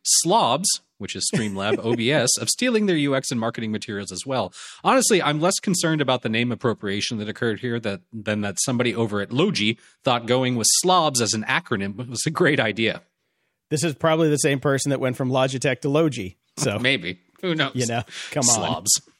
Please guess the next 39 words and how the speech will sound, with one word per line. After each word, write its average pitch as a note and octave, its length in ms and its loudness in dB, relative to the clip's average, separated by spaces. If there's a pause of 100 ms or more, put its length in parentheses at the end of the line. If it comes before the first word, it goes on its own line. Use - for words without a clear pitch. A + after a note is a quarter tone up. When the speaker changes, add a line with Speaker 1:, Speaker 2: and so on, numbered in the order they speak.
(220)
Speaker 1:
Unbelievable. F2+ 680 -8
Speaker 2:
Slobs. F#2+ 640 -10 (640)
Oh G#3+ 160 -4
my A2+ 120 -8 (120)
God. F#2+ 160 -10
Yeah. D#3+ 120 2
And, G3 180 2
and, F#3+ 140 4
and F3 160 2
by G#3 140 4
the F#3 80 2
way, F#3 160 4
this E3+ 160 2 (100)
really E3 340 4
did E3 200 0
cause C#3+ 240 2
confusion B2 520 -2
because A#2 240 0
I C#3+ 160 2
had C#3 200 2
no B2+ 200 2
idea, C3 240 2
'cause B2 200 -4
when C3 120 -2
I D3+ 80 4
was F3 140 2
using A#2 380 -2 (100)
O A#2+ 120 2
B A2 140 2
S, A2+ 160 2 (100)
I'm B2 120 0
like, A#2+ 160 0
"Oh, A2+ 100 -2
which F3 220 -2
one A3+ 140 2
is A#3+ 160 2
it? F2+ 140 -4
Is G2+ 120 -4
it A2 100 -10